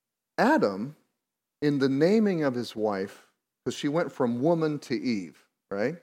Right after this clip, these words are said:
From chapter three to chapter, at the end of chapter three and the beginning of chapter four.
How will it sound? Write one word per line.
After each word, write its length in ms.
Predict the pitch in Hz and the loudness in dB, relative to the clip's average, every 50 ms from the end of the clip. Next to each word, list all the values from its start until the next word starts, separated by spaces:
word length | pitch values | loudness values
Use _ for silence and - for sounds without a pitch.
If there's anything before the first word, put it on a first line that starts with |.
| _ _ _ _ _ _ _ _ - | _ _ _ _ _ _ _ _ -14
From 100 | - 101 | -12 -10
chapter 400 | - - 123 113 104 - - 104 | -6 -4 -4 -4 -4 -8 -12 -14
three 260 | - - - 117 120 | -12 -8 -6 -6 -4
to 80 | 113 98 | -6 -6
chapter, 540 | - - - 104 95 - - 98 98 - - | -8 -6 -6 -6 -6 -8 -10 -10 -10 -10 -10
at 100 | 101 104 | -14 -12
the 120 | - 95 82 | -10 -8 -8
end 120 | 110 107 | -6 -8
of 80 | 98 87 | -10 -10
chapter 320 | - - 104 98 - - | -8 -8 -8 -8 -8 -12
three 240 | 95 - - 98 95 | -14 -12 -12 -14 -14
and 80 | 92 95 | -14 -16
the 60 | 95 | -20
beginning 200 | 92 95 95 92 | -20 _ _ _
of 220 | 90 _ _ - 95 | _ _ _ -10 -10
chapter 140 | - - - | -10 -10 -14
four. 340 | _ - - 69 - - | _ -10 -10 -10 -10 -10